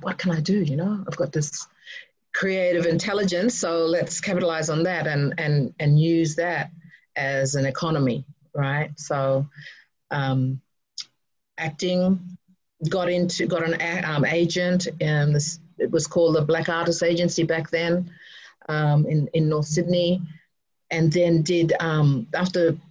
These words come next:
Fringe Dwellers, did Barbecue Area. Um, and if any of you haven't seen Barbecue Area, I, I suggest you go and watch it. It's good fun, so timely. It's still pertinent today, the, the, the role reversal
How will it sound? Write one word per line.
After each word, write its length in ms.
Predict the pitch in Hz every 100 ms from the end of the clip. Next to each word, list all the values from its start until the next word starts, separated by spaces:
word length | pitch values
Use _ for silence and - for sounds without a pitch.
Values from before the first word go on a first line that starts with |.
| _
Fringe 300 | - 196 185
Dwellers, 380 | 185 180 185 175
did 180 | 180 165
Barbecue 460 | 180 180 180 175
Area. 400 | 165 202 226 262 349 - - - _ _
Um, 340 | 170 160 156 156
and 140 | 170
if 160 | 165 -
any 240 | 170 175 170
of 160 | 160
you 60 | 156
haven't 460 | 156 160 151 143 -
seen 360 | - 349 370
Barbecue 380 | 202 143 147 160
Area, 360 | 165 190 180 175
I, 60 |
I 220 | 160 170 -
suggest 380 | 147 180 220 214
you 60 | 160
go 120 | 151
and 80 | 143
watch 180 | 233 -
it. 80 |
It's 120 | 160 151
good 240 | 262 233
fun, 300 | - 285 392 - - - - _
so 440 | - - 277 247
timely. 600 | 233 240 254 269 277 277
It's 180 | 190 185
still 260 | - 262 247
pertinent 460 | 254 247 240 226
today, 500 | - 220 233 233 226
the, 260 | 202 185 180
the, 200 | 202 180 -
the 120 | 196 180
role 280 | 196 202
reversal 840 | 202 190 196 202 190 196 196 196